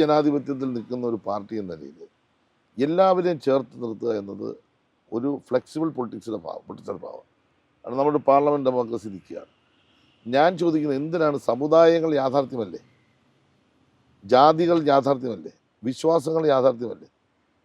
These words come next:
എന്തിനാണ് നമ്മളതിനെ എതിർക്കേണ്ട കാര്യം? ഈ യാഥാർത്ഥ്യങ്ങളെ അംഗീകരിച്ച്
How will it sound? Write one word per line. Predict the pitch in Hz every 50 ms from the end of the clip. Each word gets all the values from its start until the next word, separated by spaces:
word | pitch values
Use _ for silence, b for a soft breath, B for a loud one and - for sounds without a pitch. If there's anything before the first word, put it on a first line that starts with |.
| _ _ 117
എന്തിനാണ് | 139 151 156 151 143
നമ്മളതിനെ | 139 147 151 147 147 139
എതിർക്കേണ്ട | 131 123 139 143 139 139
കാര്യം? | 127 123 139 - _ _ _ _ _ _ _ _ _ _ 156 185
ഈ | 214 208 185
യാഥാർത്ഥ്യങ്ങളെ | 170 165 175 156 185 190 180 156 160 165 175 165 139 120
അംഗീകരിച്ച് | 127 139 151 147 123 101 87 78 - - -